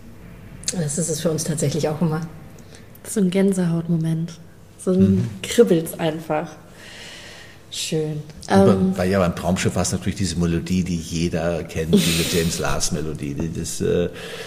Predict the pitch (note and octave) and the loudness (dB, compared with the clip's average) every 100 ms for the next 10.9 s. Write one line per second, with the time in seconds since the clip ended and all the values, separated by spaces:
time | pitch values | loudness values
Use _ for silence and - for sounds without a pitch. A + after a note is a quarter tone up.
0 | - - - - F2+ F#2+ - E2+ F2+ F2 | -14 -14 -6 0 0 0 0 -2 -2 -2
1 | E2 E2 D#2+ D#2 E2 - D#2 D#2 D2+ - | -2 0 0 -2 -2 -2 -2 -2 -2 -2
2 | D#2+ E2+ F2+ F2 - - - G2+ F#2 F#2+ | 0 2 4 2 -2 -12 -2 0 2 2
3 | F#2 - G#2 B2+ A#2 A2 A2 F#2+ G2+ G2 | 2 2 0 2 4 6 4 6 4 4
4 | G#2+ G2+ G2+ G2+ - - F#2 F2+ A2 G#2 | 2 4 4 2 0 0 0 2 4 4
5 | G2+ G2 G2+ F2+ F#2 G2+ G2 A#2+ A2 - | 2 2 4 2 2 2 4 6 6 6
6 | A#2+ G#2+ G#2 - G#2 A#2+ A2+ A2 A#2 - | 4 6 2 2 6 6 6 4 6 4
7 | B2 D#3 D#3 - - D3+ F3 G3 - F#3 | 4 4 6 2 4 6 6 6 10 10
8 | E3+ - - C3 C3 - G3 - - D#3 | 8 4 6 8 8 8 8 6 6 6
9 | D#3 B2+ A2 A#2+ C3+ - - - - - | 6 4 4 4 4 -4 -12 -14 -6 0
10 | G3 - A3+ - - C3 G#2 G2 G2 | 0 -2 -8 -8 -6 0 2 2 0